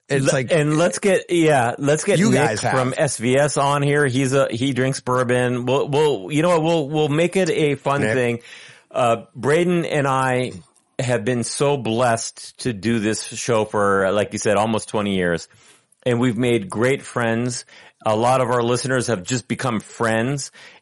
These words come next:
Speaker 1: Mm-hmm.
Speaker 2: and, um, and we met you through this. It's, uh, it's just been a joy to do, and we, it's, um,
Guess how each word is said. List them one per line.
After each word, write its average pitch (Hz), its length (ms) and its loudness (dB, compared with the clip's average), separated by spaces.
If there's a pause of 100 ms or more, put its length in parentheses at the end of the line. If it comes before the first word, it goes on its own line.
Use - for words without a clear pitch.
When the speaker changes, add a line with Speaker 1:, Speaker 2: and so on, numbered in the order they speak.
Speaker 1:
Mm-hmm. 113 120 0
Speaker 2:
and, 107 300 -2
um, 95 640 2
and 101 360 -4
we 110 120 0
met 120 240 0
you 123 160 0
through 135 240 -2
this. 123 500 0
It's, 107 460 -2
uh, 101 400 2
it's 101 180 -2
just 117 240 -6
been 127 140 -2
a 117 180 -2
joy 117 380 0
to 110 80 0
do, 98 480 0
and 95 260 -4
we, 101 140 -2
it's, - 840 -4
um, 90 520 0